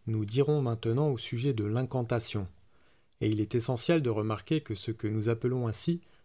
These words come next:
n'a absolument rien de commun avec les pratiques magiques auxquelles on donne parfois le même nom.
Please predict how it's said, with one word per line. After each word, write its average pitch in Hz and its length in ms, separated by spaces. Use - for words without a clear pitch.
n'a 110 100
absolument 131 540
rien 151 200
de 123 100
commun 131 380
avec 113 300
les 101 100
pratiques - 440
magiques 113 400
auxquelles 123 320
on 104 100
donne 113 260
parfois 110 360
le 110 100
même 113 240
nom. 107 180